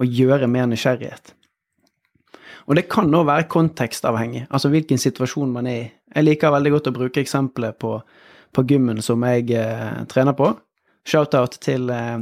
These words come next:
CrossFit Moholt. Eh, der er det spesielt sånn at, at han som er head coach der, han er bedre på teknikken det jeg er. Så når jeg gjør ulike øvelser,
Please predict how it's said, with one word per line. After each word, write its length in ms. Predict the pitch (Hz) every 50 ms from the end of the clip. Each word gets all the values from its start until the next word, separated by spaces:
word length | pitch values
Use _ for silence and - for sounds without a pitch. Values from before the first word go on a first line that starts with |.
| 127 - -
CrossFit 300 | - 147 - - 123 -
Moholt. 420 | 143 139 135 135 208 - - - - _ _ _ _ _ - - - _ _ -
Eh, 200 | 160 185 196 - - _ _ -
der 220 | 160 190 196 175
er 100 | 196 208
det 100 | 185 175
spesielt 360 | - - 170 - 180 175 160
sånn 240 | - 180 175 165 160
at, 220 | 147 139 135 -
at 260 | - - 139 - - -
han 160 | 185 180 165
som 260 | 156 - 143 131 131 -
er 380 | - 151 151 143 135 127 120 - _ _ _ _ _ _ _ -
head 320 | - - - 160 143 127 -
coach 300 | - 139 127 117 - -
der, 280 | - 123 117 120 120 - - _ _ _ _ - - -
han 140 | - 151 139
er 80 | 139 135
bedre 640 | 127 131 147 139 135 127 120 113 127 123 131 123 117 - _ _ _ _ _ _ _ _ _ _ _ _ _ _ -
på 260 | - 127 120 117 110 - - -
teknikken 460 | 127 123 127 123 123 - 120 113 110
det 120 | 113 113
jeg 140 | 117 117 - 117 -
er. 20 | - _ _ _ _ _ _ _ _ _ _ _ _ _ _ _ _ _ _ _ _ _ _ _ _ _
Så 340 | - - - 160 160 165 160 -
når 260 | 170 190 196 190 170
jeg 220 | - 175 170 160 170
gjør 260 | 170 156 143 127 -
ulike 480 | 135 139 147 160 170 165 160 165 120
øvelser, 500 | 113 117 123 139 143 135 - 127 135 131